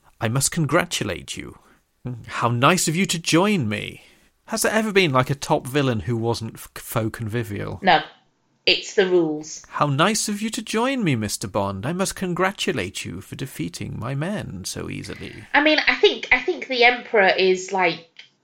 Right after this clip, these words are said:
Speaker 2: potentially the only one who's just outright terrifying the whole time.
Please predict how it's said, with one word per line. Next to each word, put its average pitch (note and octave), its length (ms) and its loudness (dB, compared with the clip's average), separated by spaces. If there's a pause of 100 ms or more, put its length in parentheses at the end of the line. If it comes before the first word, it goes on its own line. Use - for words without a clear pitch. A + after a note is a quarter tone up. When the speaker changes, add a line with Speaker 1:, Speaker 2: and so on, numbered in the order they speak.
(180)
Speaker 2:
potentially G#3 580 0
the G3 160 2
only F#3 180 2
one E3+ 240 2
who's E3 540 -6 (260)
just - 340 -16 (100)
outright D#3 420 2
terrifying E3+ 680 4
the E3+ 60 -4
whole D#3+ 220 4
time. D3+ 360 -4